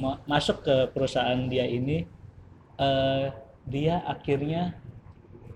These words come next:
gimana, ya? Melek dan agak sedikit terusik sih, kayak gue ngeliatnya gitu. Eh, soalnya waktu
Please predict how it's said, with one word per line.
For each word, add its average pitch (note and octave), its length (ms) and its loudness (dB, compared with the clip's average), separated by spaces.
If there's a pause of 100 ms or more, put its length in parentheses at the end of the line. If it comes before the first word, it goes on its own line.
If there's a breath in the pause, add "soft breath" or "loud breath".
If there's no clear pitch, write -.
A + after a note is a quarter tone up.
gimana, C3 340 -4
ya? - 40 -18 (1200)
Melek C#3+ 300 2 (100)
dan C#3 320 0 (160)
agak C#3 240 0 (320)
sedikit D3 480 -4
terusik D#3 400 -2
sih, - 240 -10 (100)
kayak B2+ 160 -2
gue B2+ 160 0
ngeliatnya A#2+ 220 -4
gitu. A#2+ 220 -6 (360)
Eh, B2 380 -2 (320)
soalnya D#3 320 2
waktu C3+ 260 -2